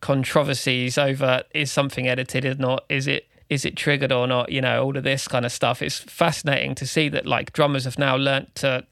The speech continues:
literally sound like drum samples, edited, you know, grid edited and with samples, and it's, that's just what they sound like. They've li-, learnt to emulate that with their hands. It's, it's incre-, I mean,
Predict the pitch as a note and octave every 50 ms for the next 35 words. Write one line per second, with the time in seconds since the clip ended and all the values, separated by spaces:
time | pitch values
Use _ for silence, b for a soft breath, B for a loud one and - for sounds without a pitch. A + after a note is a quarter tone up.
0 | - - D3 C#3+ D3 - - - C#3 C3+ C#3 - - C#3 C3 C3 C3 B2 A#2 -
1 | - - C#3 C3 C3+ C3 - C3+ B2+ C3 B2 C3+ C3 C#3 C#3 C3+ - - D3+ C#3+
2 | C#3 C3 - C3+ C#3+ D#3+ _ _ - F3 D3+ A#2+ C3 C3 - - D#3 C#3+ C#3+ C#3
3 | C3+ C3+ C3 - - B2+ B2+ C3+ - - b b b b b b b b - C3+
4 | C3+ C3+ C#3 C3 - - D3+ C#3+ C#3 - B2+ B2+ B2+ - - - C3+ C3 - -
5 | C3+ C3 C3+ - B2+ - - - - C#3 B2+ - - D3+ D#3 D3+ C3 A#2+ - C3
6 | C3 B2+ - C#3+ - - _ _ - E3+ D3+ C#3+ C#3 B2 C3+ - - D3 D3 D3
7 | C#3+ C3+ C3 A#2+ A#2 B2+ B2+ G#2+ D3 D3 - B2+ C3 C3 D3+ D#3+ D3+ C#3+ - B
8 | B B B B B - - _ - - - A#3 G3+ E3+ - - - - F#3+ G3+
9 | G#3 G3+